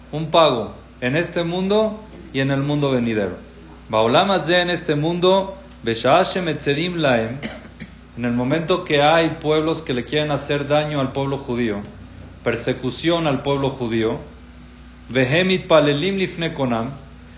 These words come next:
y en ese momento ellos rezan y le piden a Dios que los salve, Kol machriz vechol haolamot, sale una voz, un anuncio en todos los mundos celestiales, Pitchu she'arim veyabogo itzadik shomer emunim,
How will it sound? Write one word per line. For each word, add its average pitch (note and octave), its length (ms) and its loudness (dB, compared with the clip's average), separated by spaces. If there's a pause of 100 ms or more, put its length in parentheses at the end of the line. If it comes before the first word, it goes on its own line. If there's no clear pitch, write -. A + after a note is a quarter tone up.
(140)
y B2+ 100 0
en C3+ 120 2
ese E3 180 0
momento E3 460 2
ellos D3 260 2
rezan D#3 380 2
y C#3 60 0
le C3 100 2
piden D3+ 300 -2
a D3 60 2
Dios D3 240 0
que C3 120 -2
los A#2 160 0
salve, D#3 560 4 (560)
Kol F3+ 280 6
machriz E3+ 540 2
vechol D#3+ 340 2
haolamot, D3+ 600 2 (600)
sale D#3+ 340 4
una E3 220 2
voz, E3 520 2 (300)
un C3+ 160 -2
anuncio F3 720 0
en C3 180 -2
todos E3+ 280 4
los D#3+ 180 0
mundos E3 360 -2
celestiales, C3 880 2 (480)
Pitchu D#3+ 360 2
she'arim F#3 760 2 (480)
veyabogo C#3 680 4
itzadik E3+ 600 0
shomer D#3+ 420 0
emunim, D3+ 560 -2